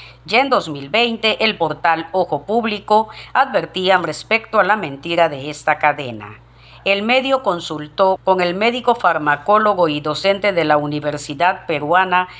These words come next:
Cayetano Heredia, Alfonso Zabaleta, quien declaró: "No es el mecanismo de transmisión del virus. No hay ningún virus que soporte un tiempo largo expuesto al medio ambiente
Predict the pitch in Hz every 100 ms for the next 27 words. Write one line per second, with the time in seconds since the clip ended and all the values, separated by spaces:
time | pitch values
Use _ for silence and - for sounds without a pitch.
0 | - 180 165 143 135 180 175 156 139 151
1 | 185 175 175 175 - 151 135 - 170 175
2 | - 165 175 165 160 139 120 117 107 -
3 | - 170 180 180 175 175 170 156 120 117
4 | _ - - _ 196 269 240 202 226 214
5 | 165 151 143 165 170 190 175 143 131 127
6 | 135 123 - 117 131 147 147 208 247 143
7 | 123 - - - - 214 277 202 208 196
8 | 160 139 143 156 202 190 180 - 226 170
9 | 165 165 160 165 156 160 151 147 135 160
10 | 175 170 170 175 - - 156 - - 196
11 | 190 180 151 143 147 139 120 131 185 196
12 | 175 196 190